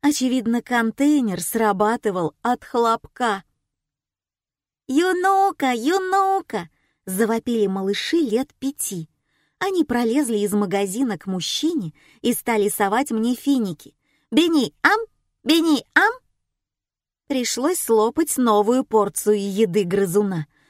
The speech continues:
и вновь забить в ладоши. Но на этот раз мои пальцы нащупали какую-то проволочку,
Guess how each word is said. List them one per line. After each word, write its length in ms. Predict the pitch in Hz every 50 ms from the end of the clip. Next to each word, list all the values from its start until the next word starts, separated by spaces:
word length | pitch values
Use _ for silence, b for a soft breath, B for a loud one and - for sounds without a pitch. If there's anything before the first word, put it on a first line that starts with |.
| _ _ _ _ _ -
и 140 | - 214
вновь 440 | 175 185 196 190 208 262 311 320 311
забить 480 | 247 247 254 208 165 160 170 170 - -
в 120 | 208 196
ладоши. 640 | 202 208 220 202 170 165 147 147 - - - - - _ _ _ _ _ _ _ _ _ _
Но 240 | - 247 254 254 240
на 200 | 220 214 214 240
этот 280 | 294 339 - 254 - -
раз 360 | 170 165 165 165 - - - _ _ _ _ _
мои 300 | - 208 214 202 190 190
пальцы 440 | - - 202 240 294 302 - - 202
нащупали 800 | 196 185 180 165 - - - - - 185 160 - 208 226 262 294
какую-то 560 | 294 - 214 - - 220 247 285 - - 311
проволочку, 840 | - - - 330 330 262 190 156 160 160 165 - - - - - -